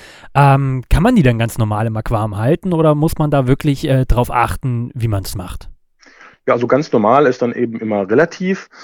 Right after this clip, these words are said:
Speaker 2: Äh, ich würde jetzt grundsätzlich sagen, die lassen sich schon ganz normal im Aquarien hal-, im Aquarium halten. Das Ziel ist allerdings in den meisten Fällen, wie ich schon sagte, dass man die erst einmal nachzüchtet. Und das ist eben nicht ganz so einfach.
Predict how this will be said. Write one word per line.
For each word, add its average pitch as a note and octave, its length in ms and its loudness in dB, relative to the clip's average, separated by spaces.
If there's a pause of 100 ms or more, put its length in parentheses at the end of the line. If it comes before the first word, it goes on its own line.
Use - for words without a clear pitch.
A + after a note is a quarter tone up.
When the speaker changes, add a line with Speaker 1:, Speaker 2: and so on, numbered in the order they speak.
(200)
Speaker 2:
Äh, B2+ 220 0
ich A#2+ 140 -10
würde C3 140 0
jetzt - 280 -6
grundsätzlich C3+ 540 -2
sagen, D#3+ 220 0
die A2 60 -4
lassen A#2+ 200 -2
sich G2+ 100 -8
schon E3 140 -2
ganz D3 180 -4
normal C3+ 260 -2
im A2 80 -6
Aquarien D3 460 -6
hal-, E3 380 -2
im B2+ 180 -10
Aquarium A#2+ 480 -8
halten. D#3+ 360 -6 (360)
Das - 180 -4
Ziel D#3+ 220 -2
ist D3+ 100 0
allerdings C3 460 0
in B2 120 -6
den A2 80 -2
meisten A#2 280 -2
Fällen, B2+ 320 2
wie A2+ 60 -2
ich A2+ 80 -8
schon A2 120 -10
sagte, B2 280 -4
dass A#2+ 160 -2
man A#2+ 100 -2
die B2 140 -4
erst B2 200 -2
einmal A#2 360 0 (320)
nachzüchtet. A#2 600 -2
Und A#2 140 -6
das C3 140 0
ist C3 80 -16
eben C3+ 180 -4
nicht C#3+ 160 -6
ganz C#3 200 -2
so F3+ 100 -2
einfach. G3 460 0